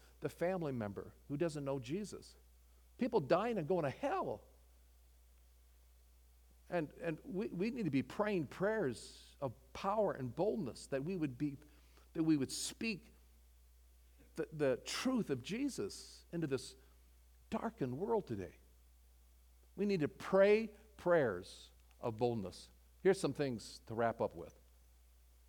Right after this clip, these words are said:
What does this passage teach us? It teaches to pray courageous prayers,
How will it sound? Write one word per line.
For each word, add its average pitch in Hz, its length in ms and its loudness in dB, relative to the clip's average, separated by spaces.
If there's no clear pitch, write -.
What 123 100 -6
does 135 120 -4
this 147 120 -4
passage 131 380 2
teach 127 220 -4
us? - 220 -8
It 98 100 -8
teaches 139 340 -2
to - 100 -6
pray 135 220 2
courageous 139 440 0
prayers, - 420 -6